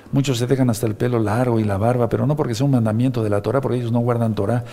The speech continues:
sino porque dicen, "Ay, qué tipo tan interesante, se ve que es muy sabio". No, necios.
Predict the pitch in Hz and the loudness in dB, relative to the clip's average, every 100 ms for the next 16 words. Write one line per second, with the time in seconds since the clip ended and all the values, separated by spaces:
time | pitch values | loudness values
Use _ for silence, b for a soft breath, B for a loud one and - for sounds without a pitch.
0 | B - 104 104 107 - 87 113 - 135 | B -8 -4 -2 -4 -6 -6 -6 -6 -6
1 | 139 139 117 101 104 104 90 - 95 151 | -4 -4 -2 -2 -2 -4 -6 -4 -2 -2
2 | 127 113 120 127 127 135 123 98 113 131 | -2 -2 -2 -4 -2 -2 -2 -2 0 0
3 | 101 - B B B B B B - _ | -2 -8 B B B B B B -20 _
4 | _ _ _ 120 92 - - 98 95 - | _ _ _ -2 -2 -6 -10 -4 -2 -2
5 | - - - - - - | -8 -12 -14 -14 -16 -18